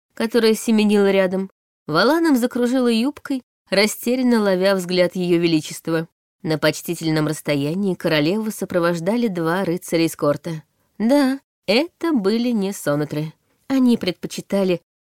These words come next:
в одежде белые и золотые цвета своего флага. Об этом тоже нужно поговорить с Вильгельтом. К чему эти неосторожные изменения? В конце дорожки стояла маленькая хорошенькая девочка в алом плаще,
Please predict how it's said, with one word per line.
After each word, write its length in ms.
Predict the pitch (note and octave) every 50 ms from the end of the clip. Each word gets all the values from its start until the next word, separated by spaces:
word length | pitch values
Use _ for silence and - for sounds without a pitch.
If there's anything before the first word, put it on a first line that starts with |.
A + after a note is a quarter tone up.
| _ _ _
в 60 | - E3
одежде 460 | E3 E3+ D#3+ F3+ F#3 F3 D#3+ E3 D#3+
белые 480 | D3+ D3+ D#3 E3+ G3 G#3 G#3 F#3 E3+
и 160 | D#3+ - E3+ F3
золотые 560 | E3 E3 E3+ E3+ E3 - - B3+ A#3+ G#3+ F3+
цвета 420 | - - E3 D#3 D3+ - D#3 D#3
своего 360 | D#3 - - E3+ D#3+ D#3 E3
флага. 440 | D3+ - E3+ D#3 D3+ C#3+ C#3 C#3 C3+ _ _ _ _ _ _ _
Об 200 | C#4 C#4 B3+ B3
этом 380 | B3+ A#3+ - - A3 A3 G#3 - _ _ _ _ _ _
тоже 320 | - D#4+ D4 A#3 F3+ F#3+
нужно 420 | F3 E3+ F3+ A3 A#3+ A#3 B3+ B3+ A#3+
поговорить 440 | - G3 F3+ F3 E3+ F3 F3 F3 -
с 80 | -
Вильгельтом. 600 | F#3 E3 D#3+ D3+ D3+ D3+ C#3 - - E3+ F3 F#3 - _ _ _ _ _ _
К 100 | - -
чему 440 | - - - - E3 D#3+ E3+ G#3 A3+
эти 280 | A3+ F#3 D#3+ - - F3
неосторожные 840 | E3 E3 E3 E3+ D#3+ - - - - D3+ D#3 F3+ F#3 G3+ G#3 G#3 G3+
изменения? 580 | F#3 G#3 G#3 F#3+ D#3 C#3+ C#3 C#3 C#3+ C#3+ D3+ - _ _ _ _ _ _ _ _ _ _
В 120 | _ -
конце 320 | - F#3 G3 A3 - F#4 F#4
дорожки 440 | E4+ D#4+ C#4 C#4 E4 - - - E4+
стояла 560 | - - - C4+ B3 A3+ B3+ D4 D4+ D#4 C#4+
маленькая 680 | A#3+ G#3+ F#3 G3 A3 B3+ C4 C#4+ C#4 C4 A#3+ A3+ G#3 G3+
хорошенькая 720 | - F#3+ D3 F#3+ G#3 G3+ - G#3+ F#3 F3 - G3 F3 E3+
девочка 580 | D#3+ D#3 D#3+ E3 F#3+ A#3 A#3+ - - - G#3+ F3
в 80 | D#3+
алом 280 | E3 D#3+ E3 D#3+ D#3 D3+
плаще, 460 | - D#3 D3 C#3+ - - - - -